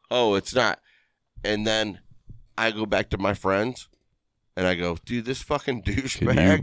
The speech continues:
Speaker 2: believe?
Speaker 1: Can you believe the nerve of this guy? That's what he has to suffer.
Speaker 2: Slings and arrows.
Speaker 1: Yeah.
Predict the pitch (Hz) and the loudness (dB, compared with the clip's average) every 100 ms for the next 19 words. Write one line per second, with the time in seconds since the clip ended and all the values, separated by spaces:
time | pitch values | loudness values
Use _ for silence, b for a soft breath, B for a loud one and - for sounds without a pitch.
0 | - 92 90 85 - 62 57 - - - | 2 4 4 4 0 -2 -4 -6 -10 -16
1 | - - 139 170 175 131 120 104 104 117 | -6 2 6 6 6 4 2 0 -2 -4
2 | 90 58 - _ _ _ _ _ _ _ | -6 -10 -18 _ _ _ _ _ _ _
3 | _ 101 90 90 110 104 - - - _ | _ -4 -2 2 2 2 0 -14 -20 _
4 | _ _ _ _ _ _ _ 90 67 - | _ _ _ _ _ _ _ -10 -10 -12
5 | - - - _ 156 165 - 110 98 104 | -10 -12 -12 _ 2 2 2 -2 -2 -2
6 | 87 - 64 - 50 - - - - - | -2 -4 -12 -10 -12 -10 -6 -6 -6 -14
7 | - - _ - - _ _ _ _ _ | -20 -20 _ -20 -20 _ _ _ _ _
8 | _ _ _ _ _ _ - - _ _ | _ _ _ _ _ _ -20 -20 _ _
9 | - - - - - 82 80 80 76 71 | -20 -20 -20 -20 -12 -8 -6 -6 -6 -6
10 | - - - - - - - - | -4 -4 -6 -6 -10 -14 -18 -10